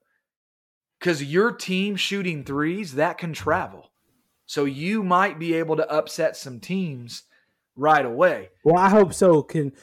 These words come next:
Speaker 2: so we can just shut all the disrespectfulness.
Speaker 1: And,
Speaker 2: Ridiculous.
Speaker 1: and as you know, it matters what region and bracket you get put into. 'Cause remember, a couple years ago, people were flipping out when K U had that horrible draw.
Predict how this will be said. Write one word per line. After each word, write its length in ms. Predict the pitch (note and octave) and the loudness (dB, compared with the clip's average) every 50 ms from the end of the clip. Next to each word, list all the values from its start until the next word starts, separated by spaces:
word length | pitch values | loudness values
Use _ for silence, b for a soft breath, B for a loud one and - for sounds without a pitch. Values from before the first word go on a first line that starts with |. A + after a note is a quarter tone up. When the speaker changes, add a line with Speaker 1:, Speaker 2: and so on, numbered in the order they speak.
| b b | b b
Speaker 2:
so 140 | - - D#3 | -4 -2 0
we 120 | D3+ E3+ | 0 0
can 220 | D#3+ E3 D#3 D3 | 0 -2 -2 -2
just 220 | C#3 C#3 C3 - - | -2 -4 -4 -4 -2
shut 160 | - E3+ D3 | -2 -2 -2
all 200 | C#3 D3 D3+ D3+ | 2 2 2 4
the 120 | C#3+ C3+ | 4 2
disrespectfulness. 1300 | B2+ B2 _ - D#3 C#3 - - - B2+ A#2 - - - _ D3+ C3+ A#2+ - - B2 A#2+ A#2 A2+ A2+ - - | 0 -2 _ -6 -6 -6 -6 -6 -8 -8 -8 -8 -12 -6 _ -4 -4 -4 -6 -8 -8 -6 -6 -6 -8 -6 0
Speaker 1:
And, 440 | - G#3 C4 C#4 B3+ G#3 F#3 F3+ G#2+ G#2+ A#2 | 2 4 6 6 6 4 4 2 -2 -4 -2
Speaker 2:
Ridiculous. 100 | A#2+ - | 2 2
Speaker 1:
and 400 | A3 B3 B3+ A#3 G3+ F#3+ - - - _ | 4 6 6 6 4 4 0 -4 0 _
as 240 | E3+ E3 D#3 C3+ D3+ | 4 4 4 4 2
you 160 | G3+ C4 C#4 | 2 2 2
know, 460 | B3+ G3+ E3+ D#3 D3 C#3+ C#3+ D3+ - _ | 4 4 6 6 6 4 2 -2 0 _
it 200 | - A3 F4 A#3 | 6 6 8 6
matters 480 | A3 F#3 F#3+ G#3 B3+ C#4 C4+ A#3 F3+ C#3 | 4 4 4 6 6 6 6 4 4 2
what 320 | C#3+ C#3+ E3 G3 G#3 - | 2 4 6 6 6 6
region 500 | E3 C#3+ C#3 E3 G#3+ A3+ E3 D3 C#3+ C3+ | 2 0 2 2 2 0 0 -2 -2 -2
and 140 | C3+ C3 B2+ | -2 -4 -4
bracket 440 | A2+ A#2+ C#3 E3+ G3+ G3+ - D3+ A#2 | 0 2 4 4 2 2 -2 -6 -6
you 180 | A#2+ B2+ D3+ E3+ | -6 -6 -8 -6
get 220 | D3+ E3+ - - | -4 -6 -6 -6
put 200 | - D3+ D3 C3+ | -2 -2 -2 0
into. 360 | C3+ F3+ A3+ A3 - G2 - - _ _ _ _ _ _ _ _ _ _ _ _ _ _ _ _ _ _ | 0 -4 -4 -8 -12 -18 -18 -20 _ _ _ _ _ _ _ _ _ _ _ _ _ _ _ _ _ _
'Cause 420 | - - F3+ E3+ E3 C#3+ C3 - - _ | 0 4 4 4 4 2 -2 -10 -14 _
remember, 460 | - C#3+ D#3+ G#3 B3 A#3 G3+ E3 D3+ C#3 | -8 -2 -2 -2 0 2 2 4 4 4
a 40 | |
couple 300 | C#3 - G3+ A#3 B3 A3+ | 4 2 0 2 2 0
years 300 | F3+ E3 F3 A3 A#3+ F#3 | 2 4 2 2 2 0
ago, 260 | F3 D#3+ D3+ D3+ C#3 B2+ | -4 -2 0 0 0 0
people 320 | - F3 G#3+ G#3 - D#3 | -2 -6 -8 -6 -6 -8
were 140 | C3 B2 G#2+ | -8 -8 -10
flipping 360 | - - E3+ F3+ F3+ - D#3 | -8 -6 -6 -6 -4 -2 0
out 220 | E3 E3+ E3+ A#2+ | 2 2 2 0
when 140 | C3+ B2+ A#2+ | -2 -8 -8
K 180 | - - D3+ D#3+ | -2 0 0 2
U 320 | D#3 D3 C#3+ E3 F3+ D3+ | 2 0 -2 -2 -2 -2
had 240 | C3 B2 B2 A2+ G#2+ | -2 -4 -6 -4 -2
that 220 | C3 C3+ B2+ - - | -2 -2 -2 -4 -8
horrible 920 | - - - - - F3+ G3 A3 G3+ E3+ C3+ A2+ A2 G#2+ G2+ F#2+ F#2 _ _ _ B2 | -18 -20 -20 -4 0 4 6 6 6 6 4 2 -4 -10 -12 -14 -16 _ _ _ -10
draw. 460 | A#2 B2+ C3+ C#3+ C#3 - - E2 | -4 0 4 4 4 4 2 -4